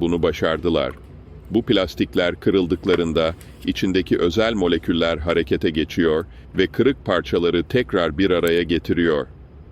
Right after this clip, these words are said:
Bu sayede plastikler onarılabiliyor ve tekrar kullanılabiliyor.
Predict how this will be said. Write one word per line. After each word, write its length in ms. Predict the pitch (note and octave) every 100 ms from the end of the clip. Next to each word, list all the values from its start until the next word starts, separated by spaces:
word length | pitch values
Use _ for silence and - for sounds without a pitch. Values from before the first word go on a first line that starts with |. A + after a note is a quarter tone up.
| - - -
Bu 80 | A2+
sayede 500 | A#2 A2 F#2 F2 F2
plastikler 680 | - F#2+ E2+ - F#2 F#2+ E2+
onarılabiliyor 1000 | - F2+ F2 E2 D#2+ D2+ D#2 D#2+ C#2 C2+ - -
ve 200 | E2 D#2+ C#2
tekrar 440 | B2+ A2 G2 D#2 D2+
kullanılabiliyor. 920 | - F2 E2+ D#2+ D#2 D#2 D#2 D2+ B1